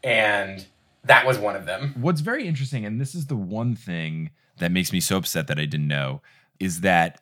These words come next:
Speaker 2: the entire setup, if you don't know that in the end Snape is good, the entire setup of this book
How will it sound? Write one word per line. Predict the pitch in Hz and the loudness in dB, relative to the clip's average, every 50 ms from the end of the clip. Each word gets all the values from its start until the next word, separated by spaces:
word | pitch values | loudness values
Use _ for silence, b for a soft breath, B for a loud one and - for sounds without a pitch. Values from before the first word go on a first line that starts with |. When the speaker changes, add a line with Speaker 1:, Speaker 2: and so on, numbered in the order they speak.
| _ | _
Speaker 2:
the | 92 90 92 113 123 123 | -10 -4 0 4 6 8
entire | 131 127 120 127 135 143 190 185 175 | 8 6 6 4 4 4 4 4 4
setup, | 139 - 131 113 95 80 - | 4 2 2 2 2 0 -2
if | 85 80 - | -4 -2 -2
you | 92 87 | -2 0
don't | 80 92 95 107 113 113 101 | 2 2 4 4 2 2 2
know | 95 87 85 76 71 71 69 76 76 71 | 2 4 4 2 2 0 -2 -4 -6 -6
that | 71 71 71 71 | -6 -4 -4 -2
in | 76 82 | 0 0
the | 82 78 | 0 0
end | 71 71 71 73 | 0 0 -2 -4
Snape | - - 78 71 67 | -4 -6 -6 -6 -6
is | 65 | -10
good, | 64 - 73 - - - - _ _ _ _ _ _ _ _ _ _ _ _ _ | -10 -8 -10 -10 -10 -14 -18 _ _ _ _ _ _ _ _ _ _ _ _ _
the | - 113 | 4 4
entire | 113 110 - - - 104 117 147 165 151 | 6 6 4 2 2 2 4 4 4 2
setup | - - - 85 80 92 95 - - - | 2 0 0 0 0 0 -2 -4 -4 -6
of | 82 85 76 76 | -6 -4 -4 -4
this | 80 90 85 - | -4 -4 -4 -4
book | - - 73 78 98 - - - | -8 -8 -6 -6 -6 -8 -10 -16